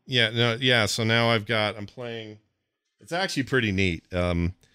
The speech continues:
it sets up a three D. Oh, I won. Sweet.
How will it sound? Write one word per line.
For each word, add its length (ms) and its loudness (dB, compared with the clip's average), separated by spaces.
it 120 -6
sets 300 2
up 180 0
a 80 -2
three 360 -2
D. 480 2
Oh, 100 -6
I 80 0
won. 320 -2
Sweet. 300 -6